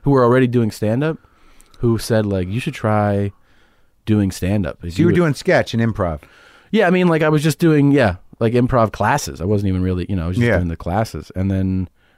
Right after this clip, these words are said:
Speaker 1: they're like, "You would like stand-up."
Speaker 2: Yeah.
Speaker 1: And they got me on a, on a show.
Speaker 2: Yeah.
Speaker 1: Introduced me to somebody as if I was. They were like, "He's a stand-up."
Speaker 2: Yeah.
Speaker 1: And I was like, "And you know what I did for my first stand-up show?"
Speaker 2: What?
Speaker 1: I invited people and told them I was a stand-up,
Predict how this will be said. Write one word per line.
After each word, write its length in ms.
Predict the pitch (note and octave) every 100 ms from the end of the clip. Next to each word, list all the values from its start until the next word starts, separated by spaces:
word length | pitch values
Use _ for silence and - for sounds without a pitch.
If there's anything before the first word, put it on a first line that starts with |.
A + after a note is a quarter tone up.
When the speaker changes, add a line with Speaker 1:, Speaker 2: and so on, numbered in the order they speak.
| _
Speaker 1:
they're 120 | G2 G2
like, 180 | F#2
"You 140 | G2 A#2
would 100 | G#2
like 200 | F#2 E2+
stand-up." 440 | - D#2+ D2 A1+ -
Speaker 2:
Yeah. 240 | G#2 F2 - -
Speaker 1:
And 140 | F#2
they 60 | F#2
got 220 | G2 F#2+
me 120 | G2
on 140 | F#2+
a, 200 | F2+ F2 -
on 120 | F#2
a 40 | F2+
show. 420 | - G2+ E2+ D#2 -
Speaker 2:
Yeah. 280 | A2 F#2 D#2+ -
Speaker 1:
Introduced 400 | G#2 G#2 A2 A#2
me 60 |
to 60 | G2+
somebody 420 | - G2 F#2 F2+
as 240 | F2 G2 -
if 180 | G2+ -
I 100 | F2+
was. 360 | F#2 E2+ F2+ G#2 -
They 100 | F#2+
were 60 |
like, 140 | F#2 F2
"He's 140 | A#2+
a 40 | F#2+
stand-up." 440 | F#2 F#2 E2+ C2+ -
Speaker 2:
Yeah. 320 | G2 F#2 D#2 D#2 _ _
Speaker 1:
And 80 | F#2
I 40 | E2
was 100 | F2
like, 160 | F2
"And 160 | G2+ A2+
you 60 | C3+
know 60 |
what 80 | C3+
I 40 |
did 160 | A2+ A#2
for 80 | A2+
my 100 | F#2+
first 300 | - G2 G2+
stand-up 280 | G#2 G#2 A#2
show?" 240 | - C3+ C#3+
Speaker 2:
What? 220 | F#2+ E2+ - _ A2+
Speaker 1:
I 100 | B2
invited 420 | A#2+ C3 D#3 C#3+
people 340 | A#2 G#2+ G#2+
and 120 | G2 G2
told 300 | - D#3+ A#2
them 400 | F#2+ G2+ G#2+ -
I 80 | A2+
was 140 | A#2 B2
a 40 |
stand-up, 460 | - D3+ B2 E2+